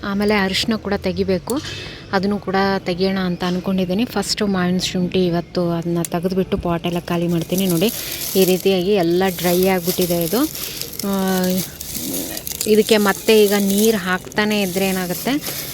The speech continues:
ಆ, ಕೊಳ್ತೋಗ್ಬಿಡುತ್ತೆ ಮಾವಿನ ಶುಂಠಿ. ಆ, ಸ್ಪೆಷಲಿ ಇದು ತುಂಬ ದಿನ ಆಯಿತು ಅನಿಸುತ್ತೆ ಕೊಳ್ತೋಗಿ. ನಾನು ಊರಲ್ಲಿ ಇಲ್ಲದೆ ಇರೋದ್ರಿಂದ, ಆ, ಇದ್ರ ಕೇರ್ ಆಗಿಲ್ಲ.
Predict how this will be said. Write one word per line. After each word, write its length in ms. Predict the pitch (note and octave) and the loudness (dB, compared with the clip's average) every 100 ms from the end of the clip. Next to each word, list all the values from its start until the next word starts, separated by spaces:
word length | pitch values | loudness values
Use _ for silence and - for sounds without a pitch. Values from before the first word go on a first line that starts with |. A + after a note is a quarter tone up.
| - F#3+ | -8 -4
ಆ, 160 | F#3 | -2
ಕೊಳ್ತೋಗ್ಬಿಡುತ್ತೆ 800 | F3+ G#3 G#3 A3+ G#3 F#3+ F#3 - | 0 -2 2 0 2 2 0 0
ಮಾವಿನ 340 | F3+ F3+ F#3+ F#3 | -2 0 0 0
ಶುಂಠಿ. 440 | G3+ F#3 E3+ F3+ | 0 -2 2 0
ಆ, 760 | - - - - G3+ F#3+ F#3 F#3 | 0 -14 -14 -8 -4 -2 -2 -2
ಸ್ಪೆಷಲಿ 560 | - F#3+ G3+ A3+ A#3 | -4 0 2 6 6
ಇದು 300 | A3 A3+ A3+ G#3+ G3+ F#3 F3 | 8 6 6 2 -2 -6 -2
ತುಂಬ 200 | - G#3 A3 | 0 4 6
ದಿನ 140 | A3 A3 | 4 4
ಆಯಿತು 260 | G#3 G3 G3+ | 2 0 -2
ಅನಿಸುತ್ತೆ 400 | G3 G3+ - F#3+ | -2 -2 -2 -2
ಕೊಳ್ತೋಗಿ. 540 | - F#3+ - G3+ G#3+ | 0 2 2 2 4
ನಾನು 240 | A3+ G3+ | 4 4
ಊರಲ್ಲಿ 420 | F#3+ G3 A3 A3 G#3 | 4 6 6 6 6
ಇಲ್ಲದೆ 280 | G3+ G#3 | 6 4
ಇರೋದ್ರಿಂದ, 540 | G#3 G3+ F#3 F#3 F#3 F#3+ A#3 G3+ E3+ - - - - - | 4 2 0 -2 0 0 0 -2 -4 -6 -6 -10 -10 -6
ಆ, 260 | G3 F3+ F3+ | -2 0 0
ಇದ್ರ 200 | F3+ F#3+ - | 2 0 2
ಕೇರ್ 240 | A3 A3 A#3 | 8 8 8
ಆಗಿಲ್ಲ. 340 | G#3 F#3 F#3+ | 4 2 2